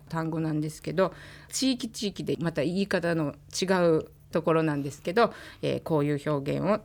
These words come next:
使います。火の神へ唱える言葉。十勝地方では、歯が抜けた時に火の神に向かって次のような言葉を唱えます。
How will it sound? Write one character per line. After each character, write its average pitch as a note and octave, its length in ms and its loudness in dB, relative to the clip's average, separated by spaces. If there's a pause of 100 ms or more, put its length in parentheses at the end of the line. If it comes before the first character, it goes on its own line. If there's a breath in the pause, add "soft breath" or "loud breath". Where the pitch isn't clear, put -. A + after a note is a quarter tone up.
(100)
使 - 220 -12
い - 80 -16
ま C#3+ 180 -8
す。 - 180 -14 (1120 soft breath)
火 - 160 -4
の C#4 140 4
神 F3+ 340 2
へ F3 140 4
唱 E3+ 320 2
え - 20 4
る D3 160 -2
言 C3 240 -2
葉。 B2 180 -2 (880 soft breath)
十 A3 100 0
勝 C4 260 0
地 C4+ 140 0
方 A3 200 4
で E3 120 2
は、 F#3 240 4 (100)
歯 C4+ 140 2
が A#3+ 100 6
抜 E3+ 140 6
け E3 120 -4
た E3+ 140 0
時 E3+ 300 -2
に C#3+ 240 0 (120)
火 - 140 -2
の A3 140 4
神 E3 240 2
に C#3+ 180 2
向 C#3+ 80 0
か C#3+ 140 -2
っ C#3+ 40 -4
て - 380 0
次 G#3 240 -2
の A#3+ 100 4
よ F3 140 4
う C#3+ 60 2
な C#3+ 80 0
言 C3+ 280 -6
葉 C3+ 160 -2
を B2 60 -4
唱 C3 320 -4
え B2+ 40 -8
ま D3 180 0
す。 - 180 -12